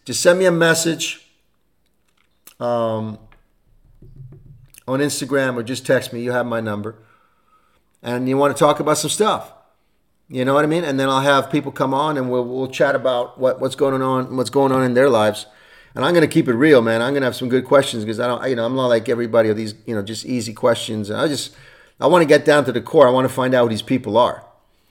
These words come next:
You know what I mean? And, uh, and there's nothing wrong with it. If you, if you feel comfortable within yourself, you should be able to, to talk about anything. You know what I mean? Feel comfortable and not worry about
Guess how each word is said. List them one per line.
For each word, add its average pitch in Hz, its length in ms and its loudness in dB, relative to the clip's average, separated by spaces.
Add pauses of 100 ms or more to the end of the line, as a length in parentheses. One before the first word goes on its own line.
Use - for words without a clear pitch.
(420)
You 107 140 -6
know 110 80 -2
what 110 100 0
I 113 40 -2
mean? 131 240 -4
And, 113 340 -6
uh, 110 160 0
and 143 120 -2
there's 180 120 2
nothing 196 240 0
wrong 175 200 2
with 123 120 -2
it. 123 80 0
If 147 180 -4
you, 151 140 2
if 139 100 -4
you 143 60 -4
feel 165 220 0
comfortable 165 400 -2
within 143 180 -4
yourself, 135 380 -2
you 113 60 -10
should 117 160 -10
be 123 280 -8
able 120 200 -4
to, 113 100 -10
to 110 200 -16
talk 123 240 0
about 113 240 0
anything. 110 380 -4
You 101 80 -6
know 107 60 -6
what 113 100 -4
I 113 40 -8
mean? 110 180 -6
Feel 110 180 -6
comfortable 110 400 -8
and 107 80 -8
not 107 200 -4
worry 110 240 -2
about 101 420 -2